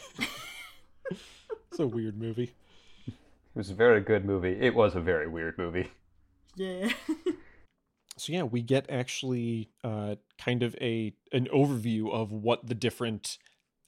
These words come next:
Speaker 2: essence marks that she has are, and I, I think it's really cool how we, how we go through these. Uh, we have, uh, Shizan, who is a, a, a warrior, someone well, well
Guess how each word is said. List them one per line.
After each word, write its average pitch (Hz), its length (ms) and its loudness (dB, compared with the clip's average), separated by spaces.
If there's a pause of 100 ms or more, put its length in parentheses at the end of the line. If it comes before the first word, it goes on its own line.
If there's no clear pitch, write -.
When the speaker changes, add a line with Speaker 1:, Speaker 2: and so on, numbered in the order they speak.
Speaker 2:
essence 120 340 2
marks - 460 -2
that 113 240 -6
she - 220 -4
has 113 320 -4
are, 104 300 -10
and 110 180 -8
I, 104 80 -8 (120)
I - 80 -10
think 107 160 -6
it's 107 160 -6
really 107 140 -4
cool 107 380 -2
how 101 160 -8
we, 104 340 -8
how 107 120 -8
we 104 100 -6
go 101 120 -4
through 120 220 -4
these. - 520 -10 (840)
Uh, 101 240 -4
we 117 220 -2
have, 104 500 -4 (720)
uh, 101 280 -6 (180)
Shizan, 117 840 0 (420)
who 110 160 -4
is 107 240 -6
a, 107 520 -4 (140)
a, 104 260 -8
a 117 120 -2
warrior, 113 720 -2 (880)
someone 104 420 -10
well, 113 280 -6
well 110 520 -2